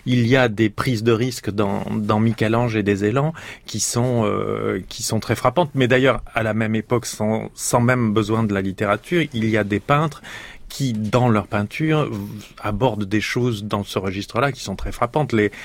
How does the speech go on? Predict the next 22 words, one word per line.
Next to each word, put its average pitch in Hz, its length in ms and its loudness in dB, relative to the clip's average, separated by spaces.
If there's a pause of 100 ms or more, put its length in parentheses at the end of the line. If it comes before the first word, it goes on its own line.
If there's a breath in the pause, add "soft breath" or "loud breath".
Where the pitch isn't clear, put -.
(340 loud breath)
il - 20 -6
y 107 40 2
a 104 40 0
des 107 100 4
fresques - 420 0
de 110 80 0
Luca 110 320 0
Signorelli 110 680 0
à, 101 100 0
à - 520 -4
Orvieto 110 560 2
où 101 100 -2
on 98 60 -2
voit 101 320 0
qu'ils 120 160 -6
sont 110 180 -2
une 98 120 -2
espèce 113 260 -2
de 110 80 0
farandole 107 600 2
d'hommes 104 240 2
nus. 147 280 2